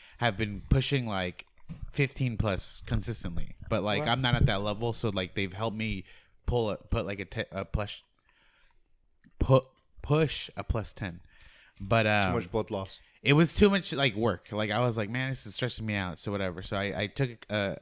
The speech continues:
Speaker 1: a step back from pushing content and uh, step forward in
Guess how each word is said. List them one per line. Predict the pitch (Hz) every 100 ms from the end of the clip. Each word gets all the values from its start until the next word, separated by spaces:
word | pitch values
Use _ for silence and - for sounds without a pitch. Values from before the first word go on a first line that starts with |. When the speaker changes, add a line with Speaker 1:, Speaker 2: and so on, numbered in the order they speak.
| _ _ _ _ _
Speaker 1:
a | 101
step | - 135 110
back | 123 120
from | - 110 95
pushing | 127 - 117 104 98
content | 120 117 113 113 101
and | 101 98 92 90 - - - - _ _
uh, | - 98 87
step | - 151 131
forward | - 143 139 127
in | 110 98